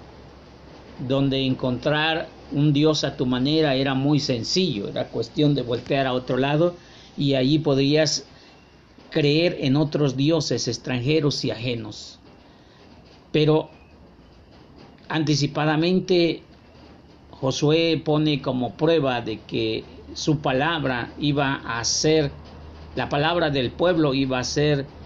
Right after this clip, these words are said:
testimoniada con una piedra,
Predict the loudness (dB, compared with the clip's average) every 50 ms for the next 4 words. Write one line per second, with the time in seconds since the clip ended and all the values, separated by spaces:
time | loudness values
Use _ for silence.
0 | -18 -18 -18 -20 -20 -20 -20 -18 -18 -6 -4 -2 -2 -2 0 0 0 2 2 2
1 | 2 2 2 0 0 -2 -2 -4 -6 -8 -6 -2 0 0 2 2 2 0 -2 -2
2 | -2 -2 0 0 0 0 -2 -4 -4 -6